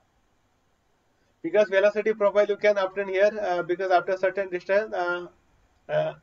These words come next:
x by d, velocity profile is fully developed. But, but, but how to find out the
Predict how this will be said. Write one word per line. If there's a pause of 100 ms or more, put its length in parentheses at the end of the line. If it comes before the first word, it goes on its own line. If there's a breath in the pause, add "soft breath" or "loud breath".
(140)
x
by
d, (960)
velocity
profile
is
fully
developed. (2750)
But,
but,
but
how
to
find
out
the